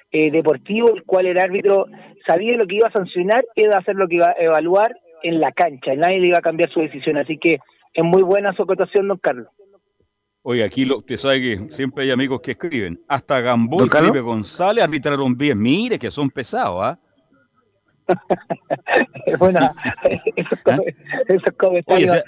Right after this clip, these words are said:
Speaker 2: hasta
Speaker 1: que
Speaker 2: Gamboa
Speaker 1: trasladan.
Speaker 2: estuvo bien, yo, yo vi a Gamboa ayer, estuvo bien Gamboa ayer hoy, ¿ah? Y no es chiste.
Speaker 1: Pero ve,
Speaker 2: Laurencio.
Speaker 1: ese
Speaker 3: Sí, justamente lo, lo que quería marcar un par de cosas, bueno, es que estuvimos en el Monumental, claro, en, en el partido no pasó por el arbitraje de Gamboa, bueno, ahí, eh, Gustavo Quintero, eh, eh,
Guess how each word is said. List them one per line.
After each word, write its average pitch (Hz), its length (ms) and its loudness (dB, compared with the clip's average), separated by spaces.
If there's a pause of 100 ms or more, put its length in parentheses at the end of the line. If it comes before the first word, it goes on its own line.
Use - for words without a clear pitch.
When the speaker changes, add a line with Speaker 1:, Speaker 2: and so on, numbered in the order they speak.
Speaker 2:
hasta 160 260 2
Speaker 1:
que 170 60 6
Speaker 2:
Gamboa 156 360 4
Speaker 1:
trasladan. - 120 2
Speaker 2:
estuvo 202 140 2
bien, 196 140 -2
yo, 190 180 0
yo 135 180 -2
vi 156 140 4
a 226 60 2
Gamboa 220 340 2
ayer, 233 160 -2
estuvo 220 300 -2
bien 349 240 0
Gamboa 339 340 -2
ayer 339 200 0
hoy, 117 200 -4 (480)
¿ah? 165 200 -4
Y 113 120 -8
no 147 100 -2
es 170 60 -6
chiste. - 220 -6
Speaker 1:
Pero 185 180 2
ve, 240 160 2
Speaker 2:
Laurencio. 151 500 2 (280)
Speaker 1:
ese 220 280 0 (1700)
Speaker 3:
Sí, 202 120 4
justamente 220 480 4
lo, 170 340 4
lo 156 140 6
que 160 100 0
quería 165 220 4
marcar 180 240 2
un 180 80 -2
par 185 100 0
de 180 80 -4
cosas, 175 240 -6
bueno, 135 360 -4
es 113 140 -4
que 104 100 -12
estuvimos 147 360 -4
en 151 60 2
el 147 60 2
Monumental, 147 600 2
claro, 123 300 2
en, 120 160 2
en 117 160 2
el 110 140 -2
partido 123 320 0
no 170 140 4
pasó 117 200 0
por 117 140 -2
el 113 80 0
arbitraje 117 420 -2
de 117 120 2
Gamboa, 120 420 2
bueno, 113 220 4
ahí, 113 180 4
eh, 104 40 2
Gustavo 110 320 2
Quintero, 107 600 2
eh, 98 540 2
eh, 95 40 0